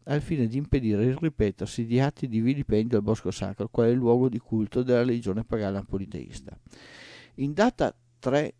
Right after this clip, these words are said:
giugno duemilatré inviai al presidente della, in data tre,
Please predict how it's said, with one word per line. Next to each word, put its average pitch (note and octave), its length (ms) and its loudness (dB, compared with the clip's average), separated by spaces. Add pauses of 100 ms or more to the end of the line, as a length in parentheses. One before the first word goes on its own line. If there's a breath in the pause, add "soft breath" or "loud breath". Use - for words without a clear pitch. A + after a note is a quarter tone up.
giugno B2+ 500 0
duemilatré A2 720 0 (160)
inviai C3+ 720 -2 (480 loud breath)
al C#3+ 160 2
presidente D3 640 0
della, B2 420 2 (1080 loud breath)
in B2+ 120 -8
data A#2+ 400 -4
tre, B2 380 -2